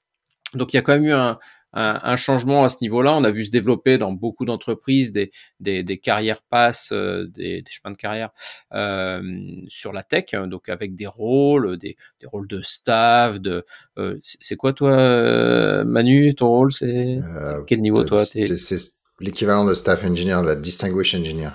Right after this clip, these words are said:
Speaker 1: Distinguished
Speaker 2: Ça, c'est plutôt
Speaker 1: engineer.
Speaker 2: un niveau, mais staff engineer, c'est quelqu'un qui va aller, euh,
Speaker 1: Voilà.
Speaker 2: travailler à travers les équipes, euh,
Speaker 1: C'est
Speaker 2: se
Speaker 1: ça.
Speaker 2: centrer sur la valeur globale pour la société, de dire, attends, en combinant le, en alignant les, les,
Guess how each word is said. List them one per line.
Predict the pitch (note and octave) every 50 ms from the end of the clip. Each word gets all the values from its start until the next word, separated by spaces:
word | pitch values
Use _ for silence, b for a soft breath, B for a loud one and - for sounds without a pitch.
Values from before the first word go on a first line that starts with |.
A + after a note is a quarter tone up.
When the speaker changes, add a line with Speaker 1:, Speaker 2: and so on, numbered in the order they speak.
| - -
Speaker 1:
Distinguished | A#2 A2 - - - B2 A#2+ A2+ A#2+ A2+
Speaker 2:
Ça, | -
c'est | - G#2+ F#2+
plutôt | F#2 G#2 G2+
Speaker 1:
engineer. | G#2+ A#2+ A#2+ A#2+
Speaker 2:
un | A#2 F#2 F2+
niveau, | F2+ G2 G2 F2+ G2 G#2+ G#2
mais | G2 F2+ E2 -
staff | - - G#2+ F#2 -
engineer, | A2+ G#2+ G2 G#2 G2+ A2+ A#2+ A#2
c'est | - - F#2
quelqu'un | G2 F2+ F2 - G#2 G2+
qui | - - - F2 E2 D#2+
va | D#2+ E2+ E2 E2
aller, | E2+ F2 F2 F2
euh, | F2 E2 D#2+ D#2 D2 D2 D2 C#2+ _ _ B B B B
Speaker 1:
Voilà. | - G1+ - - - - - - - _ - -
Speaker 2:
travailler | - - E2+ E2+ F2+ F2+
à | F2+ F2
travers | F2 - - F#2+ F#2 F#2+ F2
les | F2+ F2+ E2+ F2
équipes, | F2+ F2+ - - G#2 G2+ G#2 G#2+ G#2 - - F2+
euh, | E2 D#2 D2+ D2 D2 D2 D2
Speaker 1:
C'est | D#2 -
Speaker 2:
se | F2+ - -
Speaker 1:
ça. | F#2 F#2 G#2
Speaker 2:
centrer | A#2+ C3+ F#2 D#2+
sur | - - E2+
la | E2 D#2+ D#2+
valeur | D2+ E2 E2+ F2 F2+ E2+ D#2 D2+ D2+
globale | D#2 D#2 D#2+ E2+ E2+ F2 F2+ F#2+ F2+ F2 G2 G2 G2 G2+ G2 F2+ F#2+
pour | - F2+ E2+
la | E2+ -
société, | - - E2 - - F#2 F2 - - G2+ G2 G2 G2 F#2+ F#2 E2
de | D#2+ D#2+ D2+
dire, | D#2 F2 F2 D#2+
attends, | D#2 D2+ - - E2 D#2 D2 C#2+ C#2+ C#2
en | C#2
combinant | - - F2 F2 D#2+ F2+ F2 F2+ F#2 F#2 F#2+ F#2+ F#2+ F#2
le, | F2+ F2 E2+ E2 D#2+ D#2 D#2 D#2 D#2+ D#2 D#2+ D#2+
en | F2+ F2+
alignant | F2+ F#2 F#2+ F#2 F#2 F#2 G2 G2+ G2+ G2+ G2+
les, | G2 F#2 F2 E2 E2 D#2+ D#2 D#2 D#2 D#2 D2+ D2+
les, | D2 D2+ -